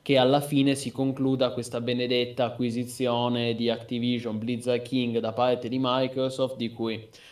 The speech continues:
insomma, che si sta prolungando veramente tanto, dove ricordiamo che inizialmente doveva concludersi entro quest'anno, adesso si inizia a parlare del duemilaventiquattro o comunque fine duemilaventitré.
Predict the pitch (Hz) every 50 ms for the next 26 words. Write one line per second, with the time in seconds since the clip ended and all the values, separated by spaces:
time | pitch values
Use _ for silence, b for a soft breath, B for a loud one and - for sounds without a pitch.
0 | b b b - - 127 123 117 113 110 107 107 107 104 104 107 - 139 120 135
1 | 127 - 151 143 151 143 139 143 143 139 143 139 147 147 139 135 131 120 127 123
2 | 120 123 127 131 131 - 135 117 117 101 101 101 110 110 107 123 120 120 135 B
3 | B B B B B - 127 143 135 131 131 135 135 131 131 143 135 127 139 139
4 | 139 139 123 120 123 123 120 120 135 120 127 135 131 131 123 117 113 113 117 117
5 | 120 120 117 117 - 120 120 117 120 117 117 117 - - 120 117 117 117 113 123
6 | 117 - 123 120 117 120 131 131 135 131 120 110 113 120 120 120 131 131 123 113
7 | 113 113 - 113 104 113 113 113 113 113 117 113 117 113 117 117 117 110 110 113
8 | 110 110 131 117 123 117 107 101 98 - - 120 120 123 120 104 - - 127 135
9 | 139 135 139 123 120 120 - 147 143 135 131 120 117 123 120 127 135 131 123 117
10 | 120 120 117 120 143 135 127 123 120 123 127 127 b b b